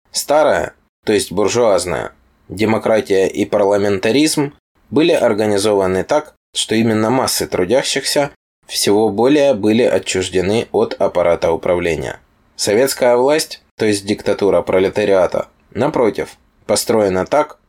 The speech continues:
чтобы сблизить массы трудящихся с аппаратом управления. Той же цели служит соединение законодательной и исполнительной власти при советской организации государства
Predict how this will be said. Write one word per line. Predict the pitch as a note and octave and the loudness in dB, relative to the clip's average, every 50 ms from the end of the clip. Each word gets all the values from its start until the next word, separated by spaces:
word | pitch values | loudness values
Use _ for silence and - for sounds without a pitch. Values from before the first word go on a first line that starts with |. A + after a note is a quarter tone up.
| _ _ _ | _ _ _
чтобы | - - - A#2 G2+ G2+ A2 | -10 -6 -4 -4 -2 -2 -4
сблизить | G2+ G2+ G2 G#2 G#2+ G2+ F#2+ F#2+ D#2+ F2+ | -4 -4 -2 -2 0 0 0 -2 -4 -4
массы | F#2 F#2+ F2+ - - - - | -2 -2 -2 -2 -2 -4 -6
трудящихся | - - - D#2 F#2 A2 C3 - - C#3 C3 - - C#3+ B2+ C#3+ - | -4 -6 -4 -2 0 0 0 0 -2 -2 -2 -2 -2 -2 -2 -4 -6
с | - - - G#2 | -8 -6 -4 -4
аппаратом | - - F2+ F2+ F2 F2 - G2 F2+ F2 | -2 -2 0 0 0 0 0 -2 -2 -2
управления. | E2 - - F#2 E2+ E2 F2+ F2 F2 E2 D2 - - - _ _ _ _ _ _ - | -4 -2 0 0 0 0 0 -2 -2 -4 -6 -8 -10 -12 _ _ _ _ _ _ -2
Той | - C3 C#3+ C3+ | 0 2 2 2
же | C3 C3+ B2+ | 2 0 -2
цели | - - F3 E3+ C#3 G#2+ F2+ - _ _ _ - | -2 0 2 2 2 2 0 -4 _ _ _ -10
служит | - - - A2+ C3 D3 D3 D3 C#3 | -8 -4 -2 0 0 2 0 0 -2
соединение | - - A2+ G#2+ G2 G2+ G2+ G#2 G#2 G#2+ G#2+ G#2 G2+ F#2+ F2 | -2 -2 -2 -2 0 -2 -2 -2 0 0 0 0 0 0 -2
законодательной | - G2 - - F#2+ F#2+ G2 F#2+ G2+ B2+ D3 D3 - C#3 C3+ C3+ C3+ C3 - | -2 -4 -2 -2 -2 -2 0 0 2 0 0 0 0 -2 0 0 0 0 -2
и | - - A#2+ C#3 | 0 0 0 0
исполнительной | D3+ - - A#2 G#2+ G2+ G2+ G2+ F#2+ - G2 F2+ F#2 F2+ F2+ F2 | 0 0 0 0 0 0 0 -2 -2 -2 -4 -2 -2 -2 -2 0
власти | F2 G2 A2 B2 B2 - - - A#3 - - - - _ _ _ _ - | 0 2 2 2 0 0 -2 -2 -2 -2 -4 -12 -20 _ _ _ _ -4
при | - C3 D3 | -2 -2 0
советской | - - G#2+ G#2+ A#2 A#2 - - A2 G#2 F#2 | 0 0 0 0 0 0 -2 -2 0 0 2
организации | - - G2 E2+ F#2+ F2+ E2+ F2 F2+ G2 F2+ - - - F#2 E2 | 2 0 0 0 -2 -2 -2 -2 -2 -2 -2 -2 -2 -4 -4 -2
государства | F2 F2 - - G#2+ - G#2 A#2 C3 C3 - - C3 B2 A#2+ A#2+ | -2 -2 -2 -4 -4 -2 0 0 0 0 -2 -2 -2 -2 -2 -4